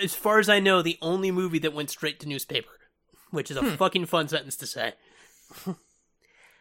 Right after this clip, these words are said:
Speaker 1: That's, uh, yeah. It's not
Speaker 2: As
Speaker 1: very good.
Speaker 2: far as Bruce Colville works, I would still like to see an animated, uh, Aliens Ate My Homework series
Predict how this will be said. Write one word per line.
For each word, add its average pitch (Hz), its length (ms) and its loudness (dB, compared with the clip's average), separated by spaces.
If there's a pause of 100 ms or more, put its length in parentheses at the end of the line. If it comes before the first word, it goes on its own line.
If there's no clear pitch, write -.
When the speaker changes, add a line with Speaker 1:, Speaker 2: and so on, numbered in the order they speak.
(360)
Speaker 1:
That's, 151 320 -4
uh, 135 280 0 (120)
yeah. 139 220 -4 (220)
It's - 80 -16
not 220 80 6
Speaker 2:
As 196 60 2
Speaker 1:
very 175 120 6
good. 160 120 2
Speaker 2:
far 202 140 4
as 214 240 2 (200)
Bruce 175 240 -2
Colville 156 420 2
works, 151 640 -2 (320)
I 147 220 2
would 139 320 -4 (100)
still - 720 -2
like 131 340 -2
to 123 100 -8
see 120 580 -4 (1040)
an 120 300 -2 (120)
animated, 123 920 0 (540)
uh, 104 500 -4 (1500)
Aliens 117 500 -4
Ate 104 160 -4
My 107 120 -4
Homework 117 440 -6
series 143 640 -2